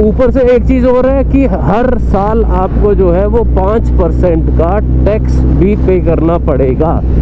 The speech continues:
लग्जरी टैक्स। कि भाई आप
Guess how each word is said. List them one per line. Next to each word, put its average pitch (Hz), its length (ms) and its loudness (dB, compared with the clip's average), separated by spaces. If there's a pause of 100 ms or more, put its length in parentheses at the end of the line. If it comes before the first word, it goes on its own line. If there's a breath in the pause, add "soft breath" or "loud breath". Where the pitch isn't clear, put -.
(400)
लग्जरी 160 500 0 (220)
टैक्स। - 360 0 (960)
कि 160 100 2
भाई 165 240 0
आप 170 160 -2